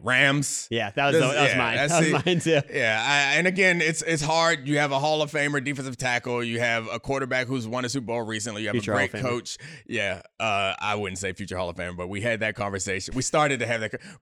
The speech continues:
Speaker 1: put a pin in that. That's a su-,
Speaker 2: Okay.
Speaker 1: that's a summer, summer debate. Um, yeah, and they have weapons,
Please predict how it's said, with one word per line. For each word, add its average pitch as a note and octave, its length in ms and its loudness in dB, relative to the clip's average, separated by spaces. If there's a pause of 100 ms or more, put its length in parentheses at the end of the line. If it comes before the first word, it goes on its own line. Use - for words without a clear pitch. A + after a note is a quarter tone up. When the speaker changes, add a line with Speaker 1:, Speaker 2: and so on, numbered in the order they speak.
Speaker 1:
put G3+ 100 2
a G#3+ 60 -2
pin D3+ 180 0
in F#2+ 120 -6
that. D2+ 200 -10
That's C3 160 -4
a C3 100 2
su-, C3 120 0
Speaker 2:
Okay. - 100 -4
Speaker 1:
that's C#3+ 140 -2
a C#3+ 60 -2
summer, A#2 420 0
summer C3+ 340 0
debate. F#2+ 320 -4 (540)
Um, C3+ 500 2 (1300)
yeah, F3+ 120 6
and F#3 200 4
they F#3+ 80 8
have C#3 300 2 (500)
weapons, C3 680 -2